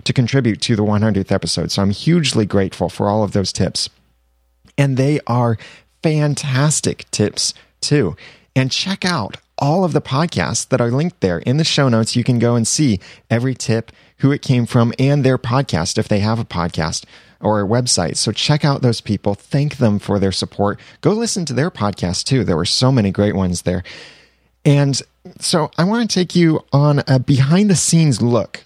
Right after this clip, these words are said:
at that episode, because I've gotten several emails from people, uh, asking, "How did I do that? How did I coordinate that?" Or some emails from people saying,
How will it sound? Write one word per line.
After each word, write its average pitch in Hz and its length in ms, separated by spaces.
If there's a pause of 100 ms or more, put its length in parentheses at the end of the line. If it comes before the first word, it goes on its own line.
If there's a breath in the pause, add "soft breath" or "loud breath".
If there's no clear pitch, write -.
(120)
at 117 140
that 107 220
episode, 87 480
because 113 340
I've 131 140
gotten 160 400 (340 loud breath)
several 165 520
emails 95 640
from 98 320
people, 98 420 (1040)
uh, - 60 (120)
asking, 117 640
"How 147 300
did 156 120
I 131 120
do 113 180
that? 90 260
How 120 240
did 131 140
I 113 100
coordinate 92 440
that?" 87 180
Or 98 80
some 123 280
emails 113 380
from 110 160
people 110 240
saying, 98 280